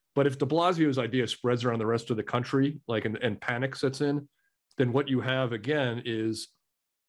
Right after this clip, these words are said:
teachers saying, "Well, we're not going back to school." And then you have parents with childcare issues. And then all of a sudden, it's sand in the gears of the economy. And that's, that's the last thing we need.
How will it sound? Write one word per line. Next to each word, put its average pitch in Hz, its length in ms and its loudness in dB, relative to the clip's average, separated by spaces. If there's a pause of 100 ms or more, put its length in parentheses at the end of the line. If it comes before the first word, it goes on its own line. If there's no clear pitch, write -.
(240)
teachers 135 460 2
saying, 120 380 2
"Well, 113 400 0 (280)
we're 120 140 2
not 113 280 0 (640)
going 120 220 0
back 107 200 -2
to 101 60 -10
school." 117 440 0
And 113 120 -2
then 113 100 2
you 113 100 2
have 110 240 -2 (120)
parents 120 400 -2
with 104 220 -4 (420)
childcare 127 480 -2
issues. 92 380 -12
And 117 100 -2
then 113 80 0
all 110 180 0
of 104 60 -4
a - 40 -8
sudden, 107 440 0
it's - 220 -4
sand 117 260 2
in 110 60 -6
the 107 60 -4
gears 104 280 -6
of 104 80 -8
the 98 60 -8
economy. 98 500 -6
And 95 80 -6
that's, - 380 -6 (520)
that's 131 180 0
the 131 100 2
last 117 340 -2
thing 107 120 -2
we 98 120 -4
need. 90 280 -8